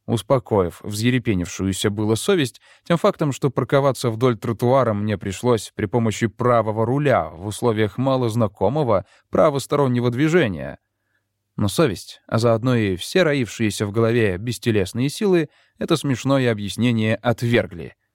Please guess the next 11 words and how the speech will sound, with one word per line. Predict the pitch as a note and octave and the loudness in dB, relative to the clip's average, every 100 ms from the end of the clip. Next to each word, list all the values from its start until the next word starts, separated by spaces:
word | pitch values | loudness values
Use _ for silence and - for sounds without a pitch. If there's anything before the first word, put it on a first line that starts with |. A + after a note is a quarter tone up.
| _ _ - | _ _ 0
Продолжать | B2+ A2 F#2+ F2 B2 F3+ - | 2 2 0 0 0 0 0
поиски | F#3 B2 F2+ - F#2+ | 2 2 0 -4 -4
других, | F2+ A#2 D#3 F3 G#2+ - | -2 -2 -2 0 -2 -4
более | C3+ D3 A#2+ A#2+ | -2 0 2 2
веских | A2+ F#2+ - G2 G#2+ | 2 0 -4 -6 -2
аргументов | A2 E3 G3 C3+ G#2 | 0 0 0 -4 -8
в | |
свою | - A2 A2 | -4 -2 -2
пользу | F#2 F2+ F2 F2 E2+ _ _ F3+ | -2 -4 -2 -4 -6 _ _ -2
было | F#3 F3 D#3+ | 2 2 2
глупо. | D#3 C3+ - B1+ - | 2 0 -2 -6 -6